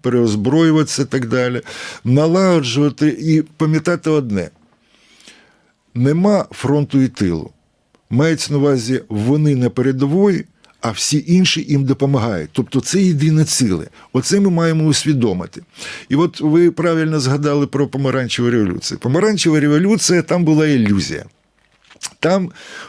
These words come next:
були політичні партії, лідер, от, за ним йшли і виборювали якраз право на чесні вибори. Це був,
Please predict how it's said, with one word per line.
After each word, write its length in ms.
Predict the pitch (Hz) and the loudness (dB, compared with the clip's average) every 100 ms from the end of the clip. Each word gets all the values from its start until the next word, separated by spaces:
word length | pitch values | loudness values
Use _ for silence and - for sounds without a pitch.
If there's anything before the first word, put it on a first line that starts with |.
| - | -4
були 260 | 120 190 | 2 2
політичні 640 | 147 143 147 151 131 - 101 - | 2 2 0 -2 -4 -4 -4 -2
партії, 600 | 175 180 - 147 151 127 - - - - | 0 0 -2 -2 -2 -4 -12 -20 -14 -2
лідер, 640 | 101 190 226 175 190 - - - - - | 2 4 4 2 0 -2 -20 -20 -20 -6
от, 460 | 131 147 151 143 | 0 2 2 2
за 180 | 107 131 | 0 0
ним 260 | 175 156 110 | 2 2 0
йшли 560 | 101 - 139 226 208 - - - | -4 -2 0 2 0 -6 -20 -6
і 240 | 123 220 - _ | 0 0 0 _
виборювали 760 | 113 123 196 196 180 165 165 143 | -4 0 2 2 4 4 2 0
якраз 560 | 113 127 135 135 - - - | -4 -4 -2 -2 -4 -8 -4
право 320 | 175 196 165 | 0 2 2
на 120 | 131 | 0
чесні 480 | - 156 131 139 135 | 0 0 -2 -4 -4
вибори. 540 | - 101 123 87 85 - | -2 2 2 0 -4 -8
Це 280 | - - 190 | -8 0 2
був, 360 | 175 110 156 | 2 2 2